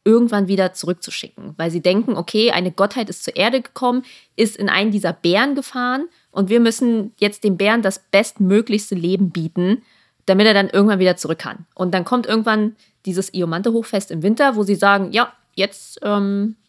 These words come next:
jetzt ist es soweit.“ Und, ähm,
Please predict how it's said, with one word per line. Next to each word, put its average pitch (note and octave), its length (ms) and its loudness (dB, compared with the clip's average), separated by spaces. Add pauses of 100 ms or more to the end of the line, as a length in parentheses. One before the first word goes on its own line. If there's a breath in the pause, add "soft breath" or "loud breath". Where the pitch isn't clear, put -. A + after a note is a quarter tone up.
(120)
jetzt C#4+ 320 0
ist E4 80 2
es C4 100 -2
soweit.“ F3+ 400 2 (460 soft breath)
Und, G#3 440 0
ähm, G3+ 280 0